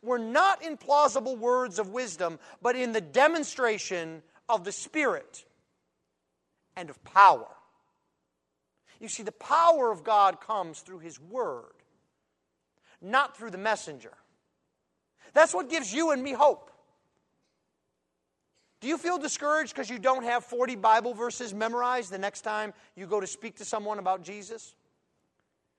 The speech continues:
Do you think you're not ready to answer every possible objection that someone could give to you about the faith? Does that cause you to freeze? Or worse yet,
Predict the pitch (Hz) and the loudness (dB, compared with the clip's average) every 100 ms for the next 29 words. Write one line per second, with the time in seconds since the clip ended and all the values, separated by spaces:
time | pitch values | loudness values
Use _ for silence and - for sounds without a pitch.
0 | _ 214 269 294 320 247 294 285 233 262 | _ -8 -6 -4 -6 -2 2 2 4 2
1 | 277 269 254 269 277 - 277 269 330 339 | 2 -2 -2 -2 -2 -4 2 4 6 4
2 | - 285 277 277 240 269 240 175 262 - | 0 6 6 6 0 -4 -4 2 2 2
3 | - 202 - - 233 - 269 262 254 - | -8 -10 -12 -10 -6 4 4 4 -4 -6
4 | 196 165 269 202 208 196 180 180 180 - | -10 -4 -2 -2 -6 -4 0 -2 -2 -12
5 | 131 _ _ _ _ _ _ _ _ _ | -12 _ _ _ _ _ _ _ _ _
6 | - 247 330 330 - 349 349 247 302 - | -12 2 4 4 4 6 4 2 -8 -8
7 | 320 349 269 147 - - _ _ _ _ | -2 -2 -2 -8 -14 -18 _ _ _ _
8 | _ _ _ - 262 240 349 - 311 285 | _ _ _ -2 -2 2 2 2 4 4